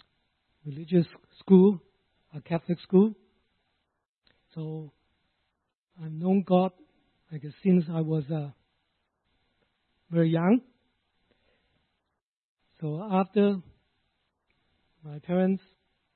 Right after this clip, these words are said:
my brothers, and I immigrate to Canada, somehow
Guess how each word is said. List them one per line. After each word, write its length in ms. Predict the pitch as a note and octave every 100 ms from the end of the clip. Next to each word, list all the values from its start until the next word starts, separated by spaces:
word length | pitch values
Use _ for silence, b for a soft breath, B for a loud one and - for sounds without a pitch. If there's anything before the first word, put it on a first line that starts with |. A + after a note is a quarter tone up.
| _
my 120 | D#3+
brothers, 420 | C#3 F3 F3+ F#3+ F3 _ _ _ _ _ _
and 140 | D#3 D3
I 220 | E3+ F#3
immigrate 420 | F3+ F3 F#3 F3+
to 80 | F3+
Canada, 600 | - F3 F#3+ D#3 C3+ F3+ - _ _ _ _ _ _ _ _ _ _ _ _ _ _ _ _ _ _ _ _ -
somehow 540 | A#3+ A3 G#3 G#3+ A3+